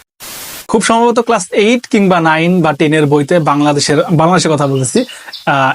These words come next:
এই উপন্যাসের একটা সংক্ষিপ্ত রূপ আ মাটির ভেপু, এই গল্পটা আছে এবং সেখানেও কিন্তু যে একদম আ মাটির ভেপু সম্পূর্ণ পাঠ দেওয়া আছে তা কিন্তু না।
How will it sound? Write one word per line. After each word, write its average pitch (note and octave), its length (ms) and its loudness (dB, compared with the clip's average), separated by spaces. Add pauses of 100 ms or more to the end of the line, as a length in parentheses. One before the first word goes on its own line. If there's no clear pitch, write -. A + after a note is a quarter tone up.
এই F#3 140 2
উপন্যাসের F3 480 2
একটা - 220 -2
সংক্ষিপ্ত F3+ 500 -2
রূপ E3+ 240 2 (120)
আ E3+ 180 2
মাটির D#3+ 280 0
ভেপু, D#3 340 0 (300)
এই - 80 2
গল্পটা D3 380 0
আছে - 220 -6 (180)
এবং G3 220 2
সেখানেও G#3+ 420 0
কিন্তু A#3 240 2
যে G#3 80 2
একদম G3 300 0
আ F#3 120 0
মাটির F3 260 0
ভেপু E3+ 180 2
সম্পূর্ণ F3 400 0
পাঠ E3+ 180 0
দেওয়া D3 180 0
আছে D3 100 -2
তা D3 140 0
কিন্তু D3 240 -4
না। D3 60 -4